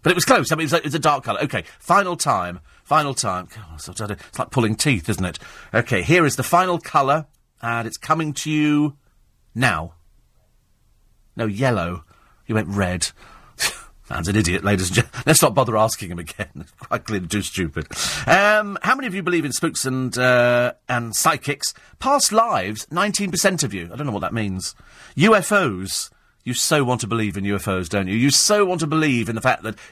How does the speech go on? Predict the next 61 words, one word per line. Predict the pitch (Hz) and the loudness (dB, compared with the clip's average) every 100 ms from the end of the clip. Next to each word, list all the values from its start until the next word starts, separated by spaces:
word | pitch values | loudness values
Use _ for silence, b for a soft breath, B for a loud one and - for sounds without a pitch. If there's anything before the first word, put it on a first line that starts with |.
| B | B
E | 190 208 | 0 2
T, | - - 180 120 87 | 2 0 0 -2 -4
phone | - 98 98 | -6 -4 -2
home, | 104 101 90 78 B B | -2 -2 -4 -8 B B
is | 101 | 2
going | 139 120 | 4 4
to | |
be | 113 | 2
around, | 110 110 104 92 90 - B | 0 2 2 2 -2 -10 B
and | - | -8
it's | 98 | 0
going | 127 | 0
to | 113 | 2
come | 120 110 | 2 2
down, | 113 107 104 | 2 2 2
and | |
we're | 101 | 0
gonna | 117 104 | -2 0
be | |
invited | 107 98 110 107 | 0 2 2 2
back | 92 104 | -2 -2
there, | 107 | -2
and | 101 | -4
we | 104 | -2
can | |
have | 107 | -2
a | 101 | -2
conversation. | - 98 95 101 92 - | -2 -2 0 0 0 -2
You | 98 131 | 2 4
so | - 180 | 6 4
want | 139 139 | 4 0
that | 117 - | -2 -2
to | |
happen. | 104 98 95 87 - b b b b b b b | -2 -2 -2 -6 -8 b b b b b b b
But | 120 | -2
it's | 120 135 | 2 4
only | 151 143 | 4 2
gonna | 131 131 | 0 -2
be | 113 98 | -2 -2
two | 98 - 147 139 | -2 0 2 4
old | 135 117 | 4 2
biddies | - 110 98 95 | 0 0 0 -2
who | 104 | 0
live | 107 | 0
in | 110 | 2
Arkansas | 110 110 - 90 - 92 90 | 2 2 -2 -6 -2 -2 0
in | |
America, | 92 98 90 - - | 0 0 -2 -4 -12
in | 90 | -6
the | 95 | 0
middle | 113 117 | 2 2
of | 104 | 4
nowhere, | 107 101 87 76 82 B B | 2 2 -2 -6 -8 B B
<laughs> | B B | B B
and | 90 - 107 | -8 -4 -2
they'll | - 110 | 0 0
be | 107 101 | 2 2
visited | 113 101 92 82 | 2 2 0 4
by | 95 | 4
a | |
spaceship. | 95 - 107 - 90 - | 4 2 0 0 -4 -6